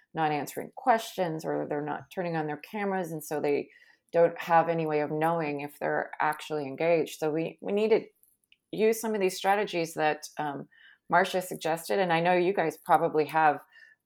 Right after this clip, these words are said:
great things that work with your students as well. Um, uh, but try some of these things, um,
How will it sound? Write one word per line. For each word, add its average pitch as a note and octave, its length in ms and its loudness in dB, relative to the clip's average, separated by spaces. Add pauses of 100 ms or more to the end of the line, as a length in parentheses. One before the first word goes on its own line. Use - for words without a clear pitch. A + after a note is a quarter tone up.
(260)
great E3+ 260 6
things E3 240 -2
that D3 160 2
work D#3 240 -2
with D3 200 -2 (120)
your F3+ 180 4
students E3 480 -4
as C#3+ 160 0
well. D#3+ 540 6
Um, C#3+ 380 0 (800)
uh, E3 140 -2
but F3 280 0
try G#3 220 10
some A3+ 200 0
of G#3 100 0
these G#3+ 160 0
things, A3+ 500 -2
um, E3+ 420 -4